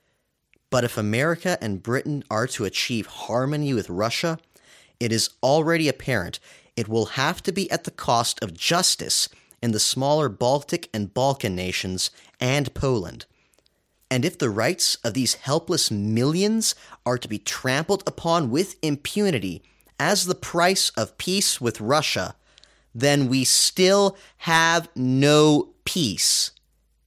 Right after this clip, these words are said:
End quote. It's interesting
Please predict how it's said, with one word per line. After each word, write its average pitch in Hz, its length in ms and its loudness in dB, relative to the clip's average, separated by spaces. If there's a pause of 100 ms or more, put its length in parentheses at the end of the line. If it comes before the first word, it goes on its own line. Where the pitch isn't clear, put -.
(140)
End 107 300 -4
quote. - 400 -8 (2000)
It's - 180 -2
interesting 131 640 -2